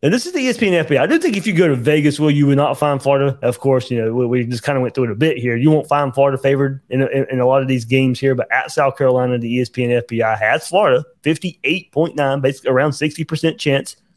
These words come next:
of beating South Carolina at South Carolina. And then, of course, the lowest one <laughs> on the schedule,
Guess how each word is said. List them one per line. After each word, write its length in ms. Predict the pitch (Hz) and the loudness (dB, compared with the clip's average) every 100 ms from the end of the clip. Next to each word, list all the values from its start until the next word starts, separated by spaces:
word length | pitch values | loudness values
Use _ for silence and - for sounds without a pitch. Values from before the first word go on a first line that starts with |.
| _ 135 | _ 0
of 180 | 147 | 2
beating 400 | 143 156 160 160 | 4 4 4 2
South 280 | 156 127 135 | 0 -2 0
Carolina 360 | 151 131 135 - - | 0 2 0 -2 -2
at 200 | 120 - | -4 -2
South 300 | 147 135 - | -2 0 2
Carolina. 520 | 135 127 127 131 123 _ _ - | 2 2 2 0 -2 _ _ -6
And 80 | 147 | -2
then, 80 | |
of 120 | 143 - | -2 0
course, 320 | 147 143 120 | 0 0 0
the 140 | 127 | -2
lowest 420 | 113 147 147 139 | 0 2 2 2
one 460 | 139 139 131 131 131 - | 2 2 2 0 -4 -8
<laughs> 60 | 127 196 180 160 135 - - | -4 2 2 2 -2 -10 -4
on 160 | 147 165 | 0 2
the 80 | 151 | 0
schedule, 580 | - 147 127 131 127 | -2 -6 -2 0 -2